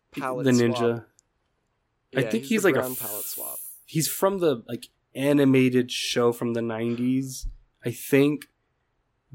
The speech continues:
Speaker 2: But, like, he, I think he's, like, newer to get to the games, I think, something like that. 'Cause I've definitely
Speaker 1: Yeah.
Speaker 2: feel like I've seen in the comics back in the eighties or ni-, or whatever, like, the Malibu comics where he's, like, a brown ninja. But
Speaker 1: Yeah,
Speaker 2: yeah, what,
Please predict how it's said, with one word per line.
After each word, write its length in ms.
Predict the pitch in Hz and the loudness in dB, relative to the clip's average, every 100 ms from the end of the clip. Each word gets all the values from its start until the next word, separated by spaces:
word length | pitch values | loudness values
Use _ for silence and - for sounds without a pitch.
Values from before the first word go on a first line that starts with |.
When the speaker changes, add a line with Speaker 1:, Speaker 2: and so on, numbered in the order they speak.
| 120 | -2
Speaker 2:
But, 260 | 123 117 113 | 2 2 2
like, 420 | 117 107 104 - | -2 0 -2 -4
he, 320 | - 135 143 127 | -6 0 2 4
I 60 | |
think 160 | 131 131 | 6 6
he's, 140 | 123 | 6
like, 100 | 120 | 4
newer 380 | 123 123 117 113 | 4 6 6 6
to 200 | 107 117 | 4 -4
get 220 | 107 110 - | -4 -4 -2
to 140 | 123 | -2
the 80 | 110 | -2
games, 320 | 107 101 101 | -6 -10 -10
I 100 | 95 | -12
think, 340 | - 104 - _ | -12 -16 -16 _
something 200 | - 98 101 | -18 -16 -16
like 60 | |
that. 240 | 101 95 87 _ _ _ _ _ _ _ | -12 -12 -14 _ _ _ _ _ _ _
'Cause 80 | - | 2
I've 120 | 143 | 4
definitely 300 | 135 151 165 | 4 4 2
Speaker 1:
Yeah. 60 | 131 | 2
Speaker 2:
feel 60 | 135 | 0
like 100 | 120 | 0
I've 120 | 110 | 0
seen 160 | 135 123 | 4 4
in 100 | 117 | 4
the 60 | |
comics 520 | 113 123 117 110 104 | 0 2 2 2 -4
back 300 | - 110 104 | -6 -6 -4
in 80 | 117 | -6
the 80 | 107 | -6
eighties 340 | 107 107 107 107 | -6 -6 -8 -8
or 120 | 104 | -10
ni-, 180 | 104 101 | -10 -6
or 100 | 110 | -4
whatever, 320 | 107 101 101 | -4 -6 -8
like, 140 | 101 - | -10 -8
the 60 | |
Malibu 400 | 110 104 104 110 | -6 -4 -6 -8
comics 420 | - 113 110 107 117 | -8 -8 -8 -10 -10
where 100 | 110 | -10
he's, 140 | 107 | -8
like, 220 | 110 - _ _ - | -10 -12 _ _ -12
a 100 | 110 | -8
brown 300 | 104 107 107 | -8 -8 -10
ninja. 420 | 107 110 107 110 _ _ _ _ _ _ _ _ _ _ | -12 -10 -12 -14 _ _ _ _ _ _ _ _ _ _
But 80 | - | -6
Speaker 1:
Yeah, 200 | 120 113 | -2 0
Speaker 2:
yeah, 120 | 113 | 0
what, 120 | 120 | 4